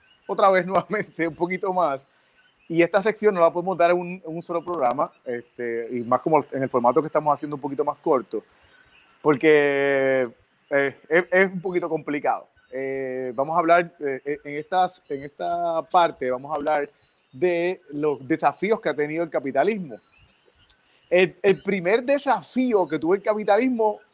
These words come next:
antes de, de que existiera el capitalismo como tal,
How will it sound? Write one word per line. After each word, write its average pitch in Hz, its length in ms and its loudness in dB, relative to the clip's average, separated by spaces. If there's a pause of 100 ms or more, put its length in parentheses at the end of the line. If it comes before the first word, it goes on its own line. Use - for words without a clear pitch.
(320)
antes 220 560 0
de, 165 280 -2
de 151 500 -2
que 151 80 -2
existiera 175 540 2
el 233 60 4
capitalismo 180 600 2
como 151 240 -8
tal, 135 420 0